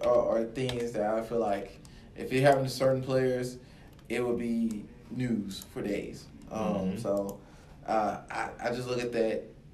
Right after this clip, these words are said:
Speaker 1: and realize, hey, he's a young player. He has holes in his game. Um, let's see going forward if, uh, he becomes better, that team gets better. And like I said, they just got beat, man. They got beat. They got.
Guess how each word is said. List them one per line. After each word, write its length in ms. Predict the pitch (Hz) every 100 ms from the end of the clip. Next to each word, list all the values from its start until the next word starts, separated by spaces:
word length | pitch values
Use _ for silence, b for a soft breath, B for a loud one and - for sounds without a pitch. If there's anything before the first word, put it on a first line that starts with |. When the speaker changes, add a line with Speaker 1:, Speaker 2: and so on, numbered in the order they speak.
| - - - - - -
Speaker 1:
and 400 | 110 110 107 104
realize, 400 | 117 117 107 107
hey, 140 | 110 101
he's 160 | 104
a 40 | 104
young 260 | 110 104
player. 240 | - 101 101
He 140 | 110
has 140 | 95 110
holes 240 | 101 98
in 80 | 101
his 100 | 98
game. 480 | 107 101 98 98 95 b b b
Um, 500 | - 107 101 98 92 92 - - - 101 104
let's 260 | 113 113 -
see 200 | 120 113
going 340 | 110 107 104
forward 380 | - 107 104 92
if, 540 | - 156 127 120 120 - - - - - - - - - - - - - - -
uh, 460 | 104 98 98 98 98
he 260 | 127 113 104
becomes 360 | - 117 104
better, 380 | 104 107 104 101
that 180 | 104 104
team 260 | 113 107 104
gets 180 | 104
better. 300 | 104 101 98 98 B B B B - - - - - - -
And 260 | 117 117
like 140 | 113 120
I 40 |
said, 200 | - 123
they 80 | 139
just 180 | 185 185
got 260 | 190 180 -
beat, 240 | 180 -
man. 240 | 147 151 160
They 100 | -
got 200 | 175 156
beat. 300 | 139 - -
They 80 | 143
got. 220 | 151 127